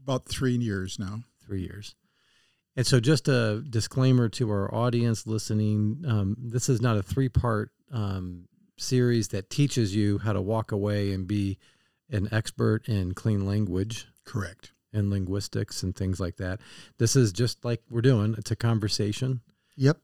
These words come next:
Speaker 2: And as we have this conversation, welcome. You're eavesdropping in on what we're talking about as we discover for ourselves, um, what clean language is and how we are relating to it.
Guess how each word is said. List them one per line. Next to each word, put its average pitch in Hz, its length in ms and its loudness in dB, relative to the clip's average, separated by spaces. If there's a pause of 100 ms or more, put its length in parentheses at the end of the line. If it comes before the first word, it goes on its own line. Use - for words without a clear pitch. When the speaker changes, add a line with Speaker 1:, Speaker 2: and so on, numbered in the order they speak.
(120)
Speaker 2:
And 110 220 2
as 107 180 -2
we 110 140 2
have 123 220 0
this 123 120 0
conversation, 131 800 0
welcome. 143 480 0
You're 107 260 -2
eavesdropping 120 760 0
in 123 200 2
on 101 220 -2
what 101 200 -4
we're 123 160 0
talking 107 360 -2
about 98 300 -2
as 87 100 -6
we 107 160 -4
discover 101 400 -6
for 98 180 -10
ourselves, 95 540 -6 (720)
um, 95 300 -4
what 107 160 -2
clean 107 260 -2
language 95 380 -4
is 92 440 -4
and 92 120 -6
how 104 240 -2
we 98 340 -2
are 92 160 -2
relating 92 540 0
to - 200 -14
it. 127 100 -20